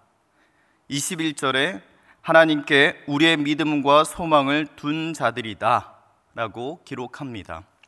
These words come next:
이후 오늘의 본문인 이십이 절이 이어집니다. 이런 정체성을 지닌 자들,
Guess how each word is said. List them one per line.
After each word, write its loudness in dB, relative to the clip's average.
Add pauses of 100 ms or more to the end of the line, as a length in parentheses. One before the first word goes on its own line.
(1160)
이후 0
오늘의 0 (220)
본문인 -2
이십이 -10
절이 -4 (100)
이어집니다. -8 (680)
이런 0
정체성을 -4
지닌 -6
자들, -8